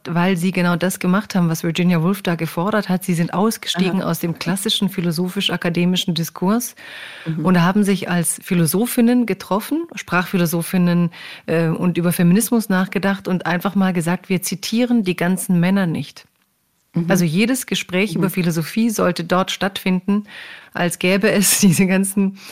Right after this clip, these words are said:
Speaker 1: großen
Speaker 2: Mhm.
Speaker 1: Denker gar nicht erstmal, um anzufangen, innerhalb eigener Bezugssysteme und anderer Referenzsysteme, die sind irgendwie ausgestiegen,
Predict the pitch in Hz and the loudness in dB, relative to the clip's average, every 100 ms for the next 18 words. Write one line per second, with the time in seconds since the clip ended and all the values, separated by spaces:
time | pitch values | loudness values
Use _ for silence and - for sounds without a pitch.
0 | - - 190 208 220 170 175 240 311 175 | -20 -2 0 2 2 0 0 0 -2 -2
1 | 165 175 175 190 170 175 180 180 240 - | -4 -4 -4 -4 -6 -4 -2 0 -2 -6
2 | - - 208 226 196 220 220 226 226 220 | -16 -2 4 4 4 2 0 0 2 2
3 | 226 220 196 202 196 190 190 - - - | 2 0 0 0 0 -2 -8 -16 -14 -14
4 | - 175 214 220 180 170 - 196 - - | -6 0 2 4 2 0 -4 -4 -4 -6
5 | 160 185 170 170 170 175 202 185 175 - | -6 -4 -2 -2 -2 -2 -2 -2 -2 -2
6 | 170 202 - 196 - 170 170 156 180 226 | -2 -2 -2 -4 -2 2 2 0 2 2
7 | 226 175 156 165 160 165 - - 196 185 | 2 -2 -2 -4 -4 -6 -6 -4 0 0
8 | 202 | 0